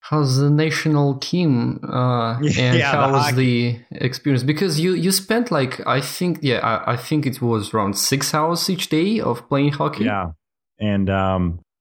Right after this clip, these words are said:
Speaker 2: so the hockey was, <laughs> I was not ready. Let's say that. I was not ready for the hockey because the men's hockey team, you know, they're not the best in the world. Like, they're not competing against the U S or Canada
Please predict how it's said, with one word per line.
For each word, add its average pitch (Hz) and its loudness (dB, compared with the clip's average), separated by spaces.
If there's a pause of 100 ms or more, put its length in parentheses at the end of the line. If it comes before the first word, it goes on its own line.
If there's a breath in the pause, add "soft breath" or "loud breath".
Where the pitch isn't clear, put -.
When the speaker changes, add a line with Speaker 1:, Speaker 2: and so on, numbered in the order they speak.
(140)
Speaker 2:
so - -2
the 101 0
hockey 123 -2 (320)
was, 95 -2
<laughs> - -4
I 107 -2
was 104 -2
not 131 -4 (160)
ready. 98 -2
Let's 98 -4
say 95 -2
that. 85 -2
I 92 -2
was 92 0
not 107 -2
ready 90 -2
for 85 -4
the 80 -2
hockey 76 -4
because 95 -4
the 101 -2
men's 113 0
hockey 101 -4
team, 95 -4 (340)
you 120 -2
know, 107 0
they're 107 0
not 117 -6 (200)
the 101 -4
best 98 -4
in 101 0
the 90 0
world. 85 -2
Like, 82 -6
they're 95 -2
not 90 -2
competing 92 0
against 85 -2 (120)
the 95 -2
U 92 0
S 90 -2
or 90 -4
Canada 87 -2